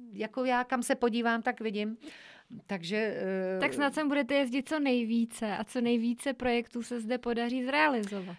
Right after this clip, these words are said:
Speaker 1: Eh, byla bych,
Speaker 2: <laughs>
Speaker 1: byla bych moc ráda a, mm, rozhodně jsem, eh, otevřená, eh, veškeré této, této podpoře, protože tím, jak, eh, pocházím ze Šumperka, pocházím taky ze Sudet, eh, tak já to vidím, jo.
Speaker 2: Hmm.
Speaker 1: Eh, vidím všechny ty jevy napříč jako celo-,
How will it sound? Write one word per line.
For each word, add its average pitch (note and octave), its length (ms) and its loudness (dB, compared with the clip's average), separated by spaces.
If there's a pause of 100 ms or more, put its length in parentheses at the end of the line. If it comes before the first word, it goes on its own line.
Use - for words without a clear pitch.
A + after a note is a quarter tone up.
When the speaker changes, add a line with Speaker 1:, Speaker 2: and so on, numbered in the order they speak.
Speaker 1:
Eh, D#3 320 0
byla G#3+ 240 8
bych, C#4 200 4
Speaker 2:
<laughs> A#3 220 6
Speaker 1:
byla A#3+ 240 6
bych B3+ 180 0
moc B3 240 0
ráda A3 540 6
a, G#3 460 2
mm, F#3+ 440 -6
rozhodně G3+ 500 -2
jsem, G3 360 -2
eh, F#3+ 280 -2
otevřená, F#3 840 -2
eh, F3 320 -2
veškeré F#3 400 -2
této, F3+ 300 -2 (300)
této F#3 260 -4
podpoře, F#3 440 -6
protože F3+ 180 -2
tím, G3+ 200 -4
jak, F#3+ 220 -4
eh, F#3+ 220 -2
pocházím F#3+ 500 0
ze E3+ 100 -2
Šumperka, G#3 420 0
pocházím F3+ 420 -2
taky F3+ 240 -4
ze F3+ 100 -4
Sudet, F#3+ 380 -4 (480)
eh, D#3+ 280 -2
tak F#3+ 160 -8
já G3 120 4
to A#3+ 140 4
vidím, F3 420 2
jo. F3 160 4
Speaker 2:
Hmm. B3 180 2
Speaker 1:
Eh, E3 200 -2
vidím F3 220 -2
všechny E3+ 380 -2
ty F3 120 -2
jevy D#3+ 260 2
napříč F#3+ 400 -4
jako F3 180 -6
celo-, D#3+ 360 -4